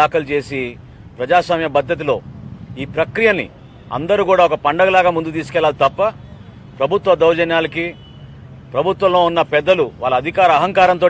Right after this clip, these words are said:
వాళ్ళు చేస్తున్న కుట్రని ప్రజల్ని తిప్పికొట్టమని మేము మనస్ఫూర్తిగా విజ్ఞప్తి చేసుకుంటున్నాం. రాబోయే రోజుల్లో కూడా ఏ విధంగా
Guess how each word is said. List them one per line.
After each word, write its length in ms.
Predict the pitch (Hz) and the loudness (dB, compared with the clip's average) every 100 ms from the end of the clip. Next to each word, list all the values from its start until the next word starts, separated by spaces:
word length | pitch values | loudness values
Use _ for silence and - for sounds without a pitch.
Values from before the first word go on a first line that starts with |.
| 165 | 2
వాళ్ళు 160 | 160 147 | 0 0
చేస్తున్న 260 | 156 156 147 - | -4 -4 -6 -4
కుట్రని 360 | 180 214 170 101 - - - - - - - | -2 0 -2 -6 -14 -20 -20 -20 -20 -16 -4
ప్రజల్ని 280 | 147 175 175 | 0 0 -2
తిప్పికొట్టమని 640 | 156 175 175 165 156 156 147 127 - - - - - | -8 -6 -2 0 0 -2 -4 -6 -12 -20 -20 -20 -16
మేము 120 | 135 131 | -10 -6
మనస్ఫూర్తిగా 460 | 143 - 175 170 165 | -6 -6 -6 0 0
విజ్ఞప్తి 300 | 139 151 139 | 0 -4 -2
చేసుకుంటున్నాం. 460 | 143 - 147 151 190 - - - - - - | -4 -4 -6 -6 -10 -12 -20 -20 -20 -20 -4
రాబోయే 300 | 123 160 185 170 | 0 2 4 4
రోజుల్లో 340 | 175 165 175 165 | 2 2 2 4
కూడా 140 | 170 202 214 - - - - - - 131 | 4 2 -2 -10 -20 -20 -20 -20 -6 -2
ఏ 20 | 180 | 0
విధంగా 360 | 190 196 190 | 0 0 4